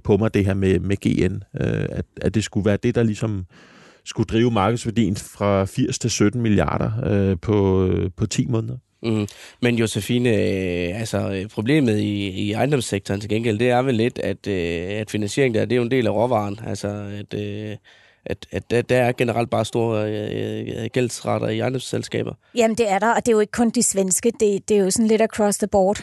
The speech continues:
Speaker 3: Øhm, du kan også se, ejendomsaktier i U S A har også klaret sig rigtig dårligt, øh, dårligt i år, ikke? Øhm, og så er problemet, som sagt, det der med, at når du så står og har opbygget de her store gældskvoter, og, øh,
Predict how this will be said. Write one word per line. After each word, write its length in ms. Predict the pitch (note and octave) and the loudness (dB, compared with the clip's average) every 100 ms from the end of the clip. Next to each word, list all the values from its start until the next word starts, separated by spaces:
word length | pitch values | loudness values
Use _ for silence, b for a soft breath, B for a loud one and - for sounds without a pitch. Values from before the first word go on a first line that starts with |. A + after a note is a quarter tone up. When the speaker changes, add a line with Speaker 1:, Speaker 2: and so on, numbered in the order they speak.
| - A#3 | -2 2
Speaker 3:
Øhm, 320 | A3 G3 F#3+ | 4 4 0
du 100 | F#3+ | 0
kan 60 | |
også 140 | G3 - | 2 2
se, 60 | |
ejendomsaktier 720 | B3 F#3+ G3+ A3+ A3 F#3+ G#3 | 2 2 2 2 2 0 2
i 60 | F#3+ | 2
U 120 | F3 | 4
S 100 | F3+ | 2
A 140 | A3 G#3+ | 2 2
har 100 | F#3 | 2
også 200 | F#3+ - | 2 0
klaret 300 | G#3+ F#3 F#3+ | 2 2 4
sig 80 | |
rigtig 240 | G3 F#3+ G#3 | 2 2 2
dårligt, 380 | F#3 F#3 F#3+ G#3+ | 2 2 0 2
øh, 220 | F#3+ F3+ - - | 2 2 -2 0
dårligt 340 | G3 G3+ G#3 | 2 4 2
i 100 | G3 | 4
år, 220 | F3 - | 4 4
ikke? 260 | A#3+ G#3+ A3 | 0 2 2
Øhm, 160 | G3 - B B | 2 -4 B B
og 60 | - | 0
så 80 | C#4 | 2
er 120 | A#3 | 2
problemet, 460 | A#3+ A#3+ B3+ B3+ A3+ | 2 0 0 2 0
som 120 | G3+ | 2
sagt, 240 | G#3 G#3 | 2 2
det 80 | A3+ | 4
der 100 | G#3+ | 4
med, 200 | G3 G3 | 4 4
at 120 | A3 | 4
når 100 | G#3 | 2
du 80 | G3 | 0
så 140 | A3 | 0
står 340 | A#3 - A3+ G3+ | 0 4 4 4
og 80 | G3+ | 2
har 120 | G#3 | 2
opbygget 400 | F#3+ A#3 G#3+ G#3+ | 2 0 0 2
de 80 | G#3 | 2
her 140 | - | 2
store 260 | - G#3+ G#3 | 0 0 2
gældskvoter, 580 | G#3 - - G#3 F#3+ | 0 0 -2 0 2
og, 440 | G3+ - F#3+ F3 | 2 4 4 4
øh, 60 | E3+ | 2